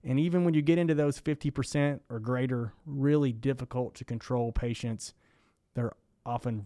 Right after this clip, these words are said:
very anxious, very agitated, difficult to assess. There's a progression there to, to dissociation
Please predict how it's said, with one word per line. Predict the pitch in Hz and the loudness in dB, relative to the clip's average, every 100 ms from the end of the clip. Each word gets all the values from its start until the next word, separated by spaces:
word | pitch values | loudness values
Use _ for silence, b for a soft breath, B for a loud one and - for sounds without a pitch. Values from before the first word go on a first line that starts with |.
| - | -8
very | 156 135 131 127 | 0 2 2 -2
anxious, | 110 117 - 117 - | -4 -6 -4 -8 -6
very | 143 131 131 120 | -2 0 0 0
agitated, | 110 113 113 110 110 104 - b b b | -4 -4 -4 -4 -4 -4 -8 b b b
difficult | 156 156 135 127 - | -2 -2 -2 -2 -2
to | 120 | -6
assess. | 107 - 113 107 - _ b b b b | -4 -6 -4 -6 -10 _ b b b b
There's | 143 165 | 0 0
a | 175 | 0
progression | 139 135 143 - 123 | 0 0 0 0 -4
there | 110 107 107 | -2 -4 -6
to, | 113 107 - - | -6 -6 -8 -14
to | - 113 | -8 -4
dissociation | 117 117 123 110 - 110 107 113 107 | -2 -2 -2 -4 -4 -6 -4 -6 -8